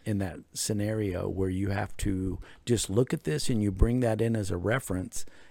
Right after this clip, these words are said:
and then you recreate that from scratch. So you have to find the fonts,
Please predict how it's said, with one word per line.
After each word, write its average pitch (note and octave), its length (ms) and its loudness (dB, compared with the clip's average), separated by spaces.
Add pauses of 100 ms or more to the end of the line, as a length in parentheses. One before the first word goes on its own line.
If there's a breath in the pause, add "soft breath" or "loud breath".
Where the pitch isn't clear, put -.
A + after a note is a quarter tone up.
and A2 160 -4
then A#2+ 160 2
you A#2+ 200 4
recreate A#2 680 2
that - 200 -2
from G#2 360 -2
scratch. - 540 -2
So - 140 -2
you G2 160 0
have F#2 180 -4
to F2+ 60 -10
find F#2+ 300 -2
the F2+ 60 -6
fonts, G2+ 680 -2